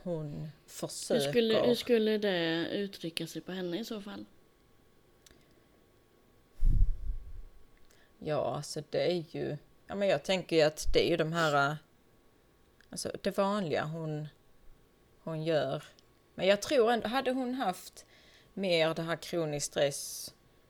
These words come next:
Speaker 1: fast i och för sig, alltså sen är det ju lite det här med, med sömnen, med maten, alltså allting kan ju gå hand i hand också på grund av kronisk stress. Jag vet faktiskt
Speaker 2: Mm.
Speaker 1: inte. Det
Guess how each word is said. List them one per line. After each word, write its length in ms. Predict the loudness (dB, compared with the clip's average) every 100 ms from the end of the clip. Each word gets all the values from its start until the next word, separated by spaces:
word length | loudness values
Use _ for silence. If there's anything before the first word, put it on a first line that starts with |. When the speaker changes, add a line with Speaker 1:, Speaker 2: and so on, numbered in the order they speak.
| _ _ _ -8
Speaker 1:
fast 220 | -6 -2
i 200 | -2 -2
och 40 |
för 60 | -4
sig, 400 | -2 -2 -4 -6
alltså 300 | -8 -4 -4
sen 200 | -2 0
är 100 | 0
det 60 | 0
ju 60 | 0
lite 240 | 0 0
det 60 | 0
här 240 | 0 0
med, 220 | -2 -4 -4
med 140 | -4
sömnen, 540 | 0 2 0 -4 -6
med 100 | -6
maten, 580 | -4 -2 -2 -2 -2 0
alltså 300 | -2 -2 -6 -6 -12 _ -8
allting 420 | -2 -2 -2 -4 -2
kan 240 | -4 -2
ju 80 | 2
gå 160 | 4
hand 360 | 4 2 -4 -4
i 20 |
hand 220 | -4 -6 -4
också 460 | -4 -4 -2 -2
på 120 | -4
grund 360 | -6 -2 -2 -4 0
av 340 | 2 2 -2 -10 -20 -20 -20 -20 -20 -20 -20 -20 -20 -20 -18
kronisk 400 | -6 -4 -4 -8
stress. 460 | -8 -6 -6 -8 -16 -6
Jag 100 | 0
vet 200 | 0 0
faktiskt 220 | -2 -4
Speaker 2:
Mm. 80 | -6
Speaker 1:
inte. 160 | -6 -8 -10 -20 -20 -20 -20 -20 -20 -18
Det 140 | -6